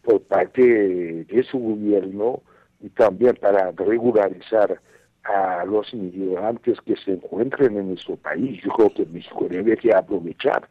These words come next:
la presencia de estos migrantes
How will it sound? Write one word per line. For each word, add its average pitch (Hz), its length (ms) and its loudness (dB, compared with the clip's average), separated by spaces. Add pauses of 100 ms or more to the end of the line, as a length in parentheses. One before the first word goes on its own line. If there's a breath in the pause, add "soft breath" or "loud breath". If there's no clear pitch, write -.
(420 loud breath)
la 101 140 4
presencia 95 960 2
de 87 160 0
estos - 360 -4 (120)
migrantes 95 840 -2